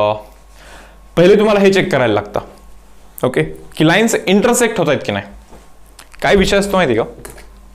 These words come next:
<coughs> जर का हे असं असेल, जर का दोन लाईन अशा असतील मुलांना,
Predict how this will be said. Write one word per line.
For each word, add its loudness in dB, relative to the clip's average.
<coughs> -8
जर 2
का 2
हे 4
असं 2
असेल, -4
जर 2
का 2
दोन 4
लाईन 2
अशा 2
असतील 0
मुलांना, 0